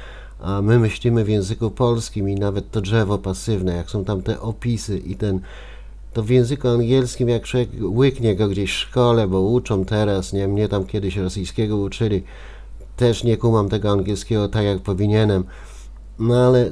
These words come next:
cóż, no, no też, ale nie myślę po angielsku. Jeśli ktoś myśli po angielsku, to ogarnie od razu to całe drzewo pasywne i od razu łatwiej mu się buildy robi i opracowuje jakieś ciekawe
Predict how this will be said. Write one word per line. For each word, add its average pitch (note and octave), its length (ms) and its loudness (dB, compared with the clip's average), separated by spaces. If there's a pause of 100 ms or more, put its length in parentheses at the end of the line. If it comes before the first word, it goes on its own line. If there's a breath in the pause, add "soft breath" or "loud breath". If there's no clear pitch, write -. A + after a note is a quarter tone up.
cóż, E2 340 -6
no, G#2+ 260 -4 (680 loud breath)
no A#2+ 140 2
też, A#2+ 420 2
ale G#2+ 240 4
nie A#2 140 6
myślę A#2 340 2
po G2 120 -2
angielsku. F#2 600 -2 (400 soft breath)
Jeśli - 200 -8
ktoś G#2 260 -2
myśli A2+ 360 2
po F#2 120 -2
angielsku, F2+ 460 -2
to B2+ 160 2
ogarnie B2 500 4
od G2 100 0
razu G#2+ 280 0
to F#2+ 120 -4
całe G#2+ 340 0
drzewo F#2+ 300 0
pasywne F#2+ 680 0 (560 loud breath)
i B2 140 4
od A2+ 120 2
razu B2 560 4
łatwiej A2+ 460 0
mu A2 140 2
się G#2+ 200 -2
buildy G#2 420 2
robi G2+ 480 0
i A2 80 2
opracowuje G#2+ 760 0
jakieś F#2 280 -4
ciekawe F#2 480 -2